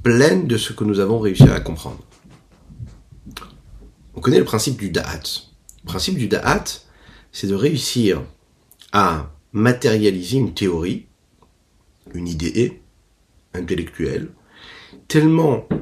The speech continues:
l'assumer, tellement la comprendre qu'on arrive à créer et à susciter une, on va dire, une matérialisation émotionnelle de ce que nous venons de comprendre.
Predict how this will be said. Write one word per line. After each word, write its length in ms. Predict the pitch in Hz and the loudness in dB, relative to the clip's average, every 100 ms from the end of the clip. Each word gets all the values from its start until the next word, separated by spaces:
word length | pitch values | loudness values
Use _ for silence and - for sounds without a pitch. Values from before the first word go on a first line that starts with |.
| - - | -8 -2
l'assumer, 680 | 104 104 - 95 101 104 | 0 0 -2 -2 0 -2
tellement 240 | - 143 151 | -2 -2 0
la 100 | 131 | -2
comprendre 540 | 107 95 123 143 156 | -4 -8 -6 -6 -6
qu'on 140 | - 101 | -4 0
arrive 560 | 98 98 135 143 120 - | 0 0 -4 -4 -6 -6
à 80 | 98 | -8
créer 760 | - - 117 - 101 98 - | -8 -4 -2 -2 -2 -4 -2
et 60 | 90 | -2
à 60 | 85 | -2
susciter 760 | - 92 - 95 120 202 233 - - - - - - - _ _ _ _ _ _ _ _ _ - - - | -4 -4 -6 -4 -2 -2 -4 -12 -20 -18 -20 -20 -20 -20 _ _ _ _ _ _ _ _ _ -12 -12 -8
une, 520 | 87 87 90 87 85 | -8 -6 -4 -2 -4
on 80 | 85 | -6
va 160 | 90 87 | -6 -4
dire, 320 | 120 104 117 | -4 -2 0
une 140 | 92 | 0
matérialisation 1040 | 101 101 107 101 98 98 95 95 - 104 107 | -2 -2 -2 0 -2 -2 -2 -2 -4 -2 0
émotionnelle 680 | 98 92 - 92 90 82 67 - - - _ _ _ _ _ _ _ _ _ _ - | 0 -4 -4 -2 -2 -4 -8 -16 -20 -20 _ _ _ _ _ _ _ _ _ _ -12
de 100 | 90 | -10
ce 80 | - | -6
que 100 | 92 | -4
nous 120 | 95 | -4
venons 300 | 87 95 110 | -2 0 0
de 80 | 87 | -2
comprendre. 520 | 92 80 82 65 | -6 -8 -8 -10